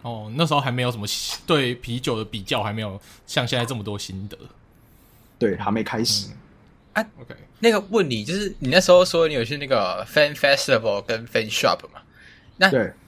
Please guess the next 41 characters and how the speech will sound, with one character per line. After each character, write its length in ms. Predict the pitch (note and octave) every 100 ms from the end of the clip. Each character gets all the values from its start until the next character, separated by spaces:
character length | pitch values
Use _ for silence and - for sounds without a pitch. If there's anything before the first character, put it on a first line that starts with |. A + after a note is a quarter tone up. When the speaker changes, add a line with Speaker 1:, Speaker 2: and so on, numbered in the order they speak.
| -
Speaker 3:
你 80 | C#3
在 120 | G3
那 120 | G3+
里 60 | C#3
面 120 | E3+
有 80 | C3
遇 80 | D#3+
到 160 | D#3
什 100 | B2+
么 180 | G#2 G2
很 100 | G2+
特 240 | C#3+ C3+
别 200 | G#2+ F#2+
的 40 | G2
事 180 | - A2
情 200 | - -
吗？ 80 | - - -
就 100 | C#3
是 320 | C#3 B2+ G#2+ - _
可 120 | - G#2+
能 220 | G2+ G#2
像 200 | - G3+
你 60 | C#3+
刚 180 | B2 E3+
才 120 | D#3
说 240 | D#3 E3 D#3+
你 60 |
有 140 | C#3 C3
遇 80 |
到 160 | C#3 C3+
那 40 |
种 80 | A#2 G2+
冰 180 | A#2+
岛 160 | A#2+ F#2
大 240 | A2 G2
叔 220 | G2 - G2
的 80 |
那 40 | G#2+
种 140 | F#2
事 160 | - A2+
情， 180 | G2